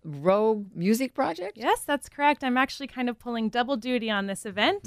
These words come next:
Speaker 1: <laughs> Okay.
Speaker 2: So not only am I helping plan it for women's empowerment, I will be performing that night as well with my group, the Rogue Music Project. Um, and it's a group of five of us that have come together. We really want to provide really alternative,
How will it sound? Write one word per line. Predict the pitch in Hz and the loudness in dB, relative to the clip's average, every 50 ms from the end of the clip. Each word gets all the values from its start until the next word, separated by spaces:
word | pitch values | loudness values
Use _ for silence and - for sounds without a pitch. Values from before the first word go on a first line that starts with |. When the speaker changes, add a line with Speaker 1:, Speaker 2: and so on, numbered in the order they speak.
| - | -4
Speaker 1:
<laughs> | - - - | 0 2 0
Okay. | - - - 170 | 0 2 0 -4
Speaker 2:
So | 170 - - 262 254 254 247 | 0 4 6 8 8 10 10
not | 247 254 269 254 | 10 8 8 8
only | 269 269 277 269 262 | 6 6 6 6 6
am | 254 247 | 6 6
I | 233 | 6
helping | 220 226 240 233 226 226 226 | 4 4 0 0 0 -2 -4
plan | - - 294 285 285 294 311 | -4 -4 -2 2 4 4 6
it | 320 285 - | 4 4 2
for | - 247 | 0 -2
women's | 233 233 233 220 208 | -2 0 0 0 0
empowerment, | 233 220 - - 240 240 247 247 247 240 | -2 -6 -6 -2 2 2 4 4 4 2
I | - 202 | 2 0
will | 208 214 220 | 0 0 0
be | 180 202 | -2 -4
performing | - - - 220 - - _ - 320 392 415 330 277 233 220 214 | -10 -16 -16 -18 -18 -12 _ 2 2 4 6 6 4 4 4 4
that | 196 190 190 180 | 4 2 2 4
night | 190 190 190 180 | 2 2 2 0
as | - 202 - 190 | -2 -6 -8 -8
well | 185 185 190 185 190 | -4 -2 0 0 0
with | 196 190 - | -2 -4 -8
my | 214 208 190 196 | -6 -6 -6 -6
group, | - 196 196 190 196 - 208 - - 190 202 185 | -6 -6 -6 -6 -6 -6 -10 -14 -18 -20 -16 -10
the | 170 208 | -6 -6
Rogue | 196 180 196 196 196 196 220 196 | -4 0 2 4 4 4 2 0
Music | 202 190 190 185 - 190 - - | -2 -2 -2 -4 -6 -10 -14 -8
Project. | - 208 175 185 - - 240 330 - - - - _ - - - - - - | -4 -2 -2 -2 0 0 -2 -2 -2 -4 -12 -20 _ -20 -20 -20 -20 -10 -2
Um, | - 254 247 247 254 | 4 6 6 8 8
and | - 294 | 6 4
it's | 339 339 370 | 4 2 0
a | 339 | -2
group | 262 330 339 339 - | -2 0 0 0 0
of | 320 - | -2 -2
five | - - 294 294 294 254 | 0 2 4 4 4 4
of | 294 269 262 | 0 0 0
us | 285 262 - | 0 0 0
that | - 277 247 | -2 -2 -2
have | 240 226 | -2 -2
come | - - 254 247 240 | -4 -4 -2 -2 -2
together. | 226 - 240 220 214 214 208 220 214 214 | -2 -2 -4 -2 0 0 2 2 2 0
We | 214 220 220 | 0 0 -2
really | 208 226 226 226 233 233 | -2 0 2 4 4 2
want | 220 214 214 202 202 - | 2 2 0 -2 -2 -4
to | - 214 | -10 -14
provide | - - 220 208 180 202 196 196 196 190 190 196 196 190 - _ _ _ _ _ _ _ | -12 -10 -10 -6 -2 2 4 4 4 4 2 0 -2 -4 -8 _ _ _ _ _ _ _
really | - 302 349 349 349 302 | -4 0 2 4 6 6
alternative, | 285 277 - - - 269 262 269 269 262 262 254 254 247 240 240 226 208 | 4 4 2 0 -2 0 2 2 2 2 4 4 4 4 4 2 2 -2